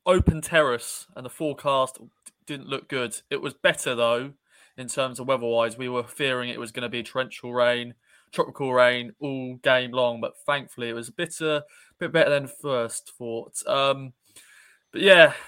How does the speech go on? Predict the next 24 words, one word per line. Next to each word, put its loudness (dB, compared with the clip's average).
um, 8
Accrington -6
is -10
definitely -6
our 2
bogey -4
side. -2
I -14
know -6
we've -8
won -2
a -4
few -10
games -2
there, 0
and -18
a -20
few -14
games -8
against -6
Accrington -4
at -2
home, 4
but 0